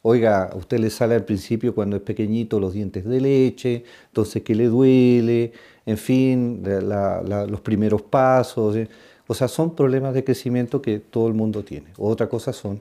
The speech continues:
enfermedades. Entonces, es bueno que la persona detecte primero si un problema de crecimiento y también si es una crisis. Y el hecho que la persona ya sepa que es un problema de crecimiento, le quita,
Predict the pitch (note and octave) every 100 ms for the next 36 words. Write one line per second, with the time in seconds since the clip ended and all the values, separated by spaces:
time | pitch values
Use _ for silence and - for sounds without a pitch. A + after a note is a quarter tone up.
0 | - G#2+ A2 F#2+ E2 D#2+ A2+ - C#3+ -
1 | - - - - _ C3+ B2+ - C#3+ F3
2 | F3+ F3+ D#3 C3+ B2+ C#3+ C#3 C3 A#2+ C3+
3 | C#3 C3+ - - G#2 F#2+ F#2+ G2+ G2 -
4 | F#2 F2+ F#2 G2 G2+ A2 G#2+ A2 G#2+ G#2+
5 | C3+ C3+ A2 G2 - G2 F#2 F#2+ G2+ -
6 | _ - G2 F#2+ G#2+ _ _ _ - G2
7 | G2 - - G2 G2 F#2+ F#2+ - - -
8 | _ _ - - - - B2 D#3+ G3+ -
9 | G3 - - A#2 C3+ A#2+ C3 A#2 D#2+ C#2+
10 | _ _ _ - A2 A2 - E3 E3 A#2
11 | G2 - G2+ G#2 G#2+ G#2+ G#2+ G#2+ G#2+ A2+
12 | A#2 C#3+ A2 - A2 - C3 - C#3 C#3
13 | -